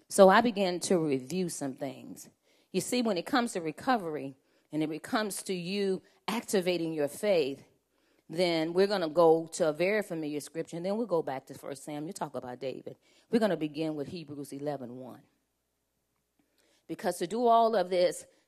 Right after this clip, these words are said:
all of what you've been called to do, it's gonna take faith. But today we're gonna take a few moments in the beginning of the lesson,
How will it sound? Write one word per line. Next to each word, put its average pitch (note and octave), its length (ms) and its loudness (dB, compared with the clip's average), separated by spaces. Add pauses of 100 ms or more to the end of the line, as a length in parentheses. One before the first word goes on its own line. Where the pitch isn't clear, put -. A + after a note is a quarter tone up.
(240)
all C4 340 2
of A#3+ 80 4
what G#3 220 2
you've G3 420 -8
been F3 200 -2
called G#3 420 0
to G#3 100 -10
do, D3 460 -6 (500)
it's - 140 -12
gonna C4 220 2
take G3 280 -4
faith. - 680 -8 (500)
But F#3 100 0
today A3 280 4
we're A#3+ 100 2
gonna G#3 220 0
take G3 240 -2
a D#3+ 80 0
few A3+ 240 -4
moments G3+ 340 -4
in F3 80 -8
the D#3 80 -8
beginning F3 500 -8
of D3 140 -6
the D#3 80 -6
lesson, C#3+ 520 -8